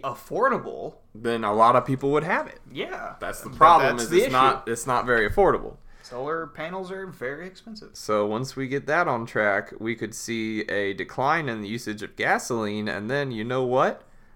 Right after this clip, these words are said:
Speaker 2: Oh my gosh, Donald Trump will have all the environmentalists on his side. He'll have, uh, he'll have everybody on his side by the end of his presidency, which is, uh, not for another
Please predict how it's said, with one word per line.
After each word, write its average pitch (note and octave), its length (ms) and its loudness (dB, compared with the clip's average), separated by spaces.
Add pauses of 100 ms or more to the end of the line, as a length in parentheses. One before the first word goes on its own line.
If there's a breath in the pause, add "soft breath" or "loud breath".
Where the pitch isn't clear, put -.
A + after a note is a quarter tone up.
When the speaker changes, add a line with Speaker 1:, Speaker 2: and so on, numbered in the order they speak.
(120 soft breath)
Speaker 2:
Oh G3 200 -6
my A#2 180 -10
gosh, D#3 600 0 (360)
Donald D3+ 260 2
Trump D#3+ 220 -4
will B2+ 120 -2
have C#3+ 160 4
all D3 160 6
the C3+ 120 0
environmentalists D3 880 2
on G#2 180 -2
his G2+ 140 -8
side. G2+ 460 -10 (1800 soft breath)
He'll E3 160 4
have, B2 300 6
uh, G#2 480 2 (320)
he'll C#3+ 160 -4
have A#2 200 4
everybody G#2+ 460 0
on F2+ 140 -8
his F2 100 -12
side G2 340 -4
by G2 180 0
the G2 140 -4
end G#2+ 180 -6
of G2+ 100 -2
his G2+ 160 -6
presidency, B2 720 -4
which G#2 280 -6
is, G2 320 -6
uh, E2+ 440 -4 (100)
not G2+ 320 -2
for F#2 140 -4
another E2 760 -6